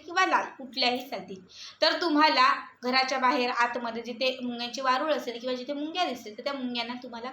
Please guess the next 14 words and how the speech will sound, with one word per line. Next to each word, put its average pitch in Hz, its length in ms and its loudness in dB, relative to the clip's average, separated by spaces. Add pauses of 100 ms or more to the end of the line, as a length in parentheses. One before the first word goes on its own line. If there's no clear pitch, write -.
खाऊ 254 160 -4
घालायचं 196 400 -10
आहे. - 80 -18 (480)
आता 247 220 2
शेवटचे 269 640 0
जे 240 300 -6
दोन 262 460 -4
खडीसाखरेचे 262 680 -6
तुकडे 240 360 -10
राहतील, 220 600 -10 (200)
त्यातील 240 340 0 (100)
एक 311 280 2
खडीसाखरेचा 254 720 -4
तुकडा 226 440 -4